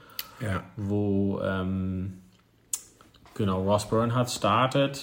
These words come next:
Speaker 2: Sexton ist ja sowieso verletzt beziehungsweise, äh, leicht angeschlagen und setzt mal jetzt halt raus. Ähm, was erwartest du von dem Spiel im Stadion, wo wir live dabei sind?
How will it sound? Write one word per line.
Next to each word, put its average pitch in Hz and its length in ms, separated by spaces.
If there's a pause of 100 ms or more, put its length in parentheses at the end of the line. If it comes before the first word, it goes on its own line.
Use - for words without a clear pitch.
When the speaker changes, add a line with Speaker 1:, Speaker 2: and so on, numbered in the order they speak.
(100)
Speaker 2:
Sexton 110 420
ist 107 120
ja 104 120
sowieso 107 440
verletzt 110 420
beziehungsweise, 101 1120
äh, 101 320
leicht 98 280
angeschlagen 123 800
und 104 300 (500)
setzt 110 260
mal 113 120
jetzt 104 200
halt 107 160
raus. 104 560 (160)
Ähm, 98 560 (580)
was 107 380
erwartest 107 580
du 110 60
von 95 220
dem 92 160
Spiel 92 260
im 92 100
Stadion, 90 460
wo 92 220
wir 82 100
live 87 280
dabei 90 280
sind? 98 240